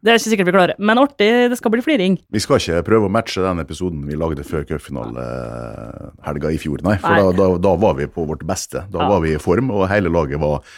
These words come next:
Speaker 2: var skadefritt, og, og det bare
Speaker 1: Ja.
Speaker 2: hagla med krysskudd. Men, eh, vi har i hvert fall nye låter
Speaker 1: Det har
Speaker 2: som
Speaker 1: vi.
Speaker 2: vi skal spille for dere neste uke.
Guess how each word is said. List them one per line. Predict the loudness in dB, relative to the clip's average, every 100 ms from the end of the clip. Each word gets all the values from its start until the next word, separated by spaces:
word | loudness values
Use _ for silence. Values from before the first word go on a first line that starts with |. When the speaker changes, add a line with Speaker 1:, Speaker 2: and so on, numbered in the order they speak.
| -20 -20 -20 -8
Speaker 2:
var | -6
skadefritt, | 0 0 0 -2 -6 -6
og, | -4 -4 -4 -6 -10 -10
og | -8 -6
det | -2
bare | 0 -2
Speaker 1:
Ja. | -2
Speaker 2:
hagla | -2 -2 -2
med | -4
krysskudd. | -4 -6 -6 -10 -6
Men, | -4 0
eh, | 0 0 -2 -4 2
vi |
har | 4
i |
hvert | 2 0
fall | -4 -6
nye | -4 -2 2 2 0 -2 _
låter | 2 2 0 -2 _ _ -6
Speaker 1:
Det | 0
har | 2
Speaker 2:
som |
Speaker 1:
vi. | 2
Speaker 2:
vi |
skal | -2 -2 -2 -2
spille | -4 -6 -6 -10 _
for | -4 -2
dere | -2 -4 -6 -4
neste | -4 -4
uke. | -10